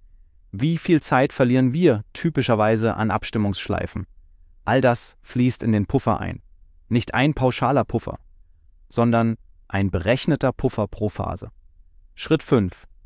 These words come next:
Lebende Timeline. Die Timeline ist kein Dokument mehr, sie ist ein lebendes System.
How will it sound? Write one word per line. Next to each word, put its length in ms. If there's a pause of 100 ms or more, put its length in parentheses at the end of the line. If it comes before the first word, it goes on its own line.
(140)
Lebende 560
Timeline. 640
Die 80
Timeline 440
ist 120
kein 180
Dokument 400
mehr, 160
sie 140
ist 180
ein 160
lebendes 540
System. 540